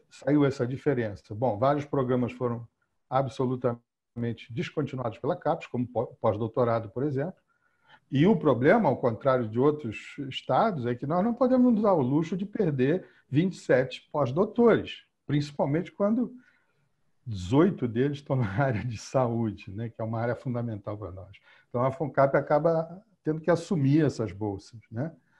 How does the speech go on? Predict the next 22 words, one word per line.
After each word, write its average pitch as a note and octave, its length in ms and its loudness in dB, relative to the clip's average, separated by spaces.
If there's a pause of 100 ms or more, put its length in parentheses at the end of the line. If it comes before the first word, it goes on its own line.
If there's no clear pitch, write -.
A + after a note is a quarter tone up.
(320)
Felizmente, C#3+ 580 2
agora C3 320 2
com C3 180 -6
a A#2+ 380 -6
ascensão B2 540 -4
do A#2 200 -8
Evaldo A2+ 440 -2
no A2+ 120 -6
C - 160 -8
N A#2 140 -2
P B2 160 0
Q, D3+ 360 -2 (340)
o B2 40 -12
C - 140 -10
N B2 120 -2
P B2 140 0
Q C#3+ 200 -4
tá C#3 160 -4
tentando B2+ 600 -4
e G#2 60 -4
conseguindo, A#2+ 1000 -6
finalmente, B2 920 -8